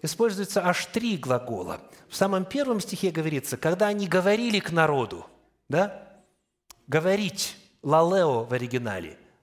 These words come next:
говорить. То есть, когда они обращались к народу, вот это говорение к народу, эта речь к народу представляла собой два явления. Первое – это было обучение, второе – это была проповедь.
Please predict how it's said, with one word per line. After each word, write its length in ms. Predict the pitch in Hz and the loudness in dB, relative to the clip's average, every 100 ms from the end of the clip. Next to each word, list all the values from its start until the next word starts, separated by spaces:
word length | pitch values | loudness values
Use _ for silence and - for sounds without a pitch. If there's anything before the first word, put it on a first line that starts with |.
| _ | _
говорить. 600 | 143 160 233 220 - - - _ | -2 2 2 0 -4 -12 -16 _
То 300 | - - - | -20 -20 -10
есть, 100 | 127 | 2
когда 160 | 190 226 | 4 4
они 140 | 247 | 2
обращались 760 | 233 220 - - 247 262 254 - | 4 2 2 0 2 2 0 -4
к 100 | 208 | -2
народу, 600 | 220 202 170 156 160 165 - - | 2 4 4 2 0 -2 -8 -2
вот 140 | 165 | 2
это 180 | 214 185 | 2 2
говорение 920 | 156 180 156 156 180 277 302 285 226 | 2 2 4 2 2 -2 0 0 0
к 120 | - | 0
народу, 400 | 185 175 147 131 | 2 2 2 -2
эта 300 | 160 170 160 | -2 2 2
речь 360 | 170 254 240 - | 2 0 -2 -4
к 100 | - | -2
народу 380 | 156 151 220 208 | 2 2 2 -2
представляла 560 | 180 - 170 208 214 | -4 0 4 4 4
собой 380 | - 180 180 190 | 2 -4 0 -2
два 180 | 156 165 | 2 2
явления. 680 | 160 151 135 117 101 85 - _ _ _ _ _ | 2 0 -2 -2 -6 -10 -12 _ _ _ _ _
Первое – 480 | 160 139 117 98 90 - _ _ | 0 2 0 -2 -6 -16 _ _
это 160 | - 127 | -6 -2
было 180 | 123 117 | 2 2
обучение, 720 | 120 - 220 247 254 262 269 | 2 0 2 2 0 -2 -2
второе – 400 | - 143 208 214 | 2 4 4 2
это 260 | 175 180 | 2 0
была 640 | 147 135 143 147 - - _ _ _ - | 0 4 4 2 -8 -20 _ _ _ -6
проповедь. 520 | 143 147 110 98 - | 0 0 -2 -10 -14